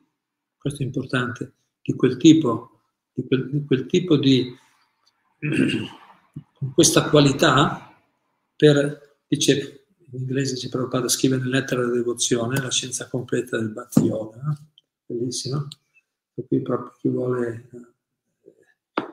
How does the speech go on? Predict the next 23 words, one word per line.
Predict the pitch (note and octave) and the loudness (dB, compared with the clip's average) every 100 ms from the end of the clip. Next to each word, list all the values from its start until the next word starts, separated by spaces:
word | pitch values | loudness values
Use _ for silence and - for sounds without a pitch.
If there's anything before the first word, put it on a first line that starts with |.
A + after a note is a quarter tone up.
| - | -10
approfondire | - C3 - B2+ B2 B2 | -6 -6 -4 -2 0 0
bene | A#2+ B2+ A#2+ | 0 0 -2
la | A#2 | -2
Bhakti, | C3 B2+ C3+ | 0 0 0
questo | C#3+ C3+ C3 | 2 2 0
è | |
il | B2 | -2
manuale | B2 B2 B2+ A#2+ | -4 -2 -2 -4
più, | - A#2+ A#2 - _ | -2 -2 -2 -10 _
più | - C3+ | -10 -2
completo | C3 B2 C3+ C3 A#2 | -2 2 2 2 0
che | A2+ | 0
esiste | A2+ A#2+ - | 0 -2 0
sul | - A2+ | 0 -2
pianeta | - A#2+ A#2+ A2+ - B2+ - - - _ | -4 -6 -6 -8 -6 -6 -6 -20 -20 _
per, | - B2 B2+ - _ _ _ _ _ | -4 -4 -4 -18 _ _ _ _ _
per | C3+ B2 B2+ - G#2+ | -2 0 -2 -8 -8
una | A#2 | -4
vita | B2+ C3 | -4 -2
spirituale | A#2 - B2 A#2 - B2 | -4 -2 -2 0 0 0
veramente, | A#2 A#2 A2+ A#2+ A#2 B2 | 0 -2 -2 -4 -8 -10
no, | A2+ A#2 A2 | -8 -8 -4
di | A2+ A2+ A2 | -2 -2 -4